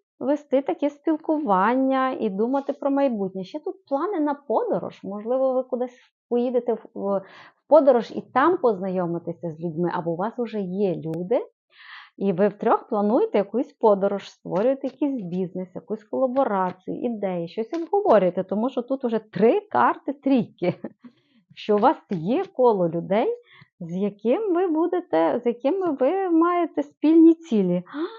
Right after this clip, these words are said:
<gasps> Туз. Туз. Туз —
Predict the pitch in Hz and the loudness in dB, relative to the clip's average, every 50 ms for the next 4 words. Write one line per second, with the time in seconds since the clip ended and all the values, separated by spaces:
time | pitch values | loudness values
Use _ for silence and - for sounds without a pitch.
0 | 466 466 453 392 359 _ _ _ _ _ _ _ 240 233 202 180 165 185 202 - | -18 _ _ _ _ _ _ _ _ _ _ _ 0 2 2 0 0 -4 -6 -10
1 | - - - - _ _ _ _ _ _ _ _ _ _ 233 240 233 233 220 196 | -16 -20 -20 -20 _ _ _ _ _ _ _ _ _ _ -20 -20 -20 -20 _ _
2 | _ _ _ _ _ _ - 196 156 156 - - _ _ _ _ _ _ _ _ | _ _ _ _ _ _ -6 -6 -6 -6 -10 -16 _ _ _ _ _ _ _ _
3 | 294 381 | -6 -6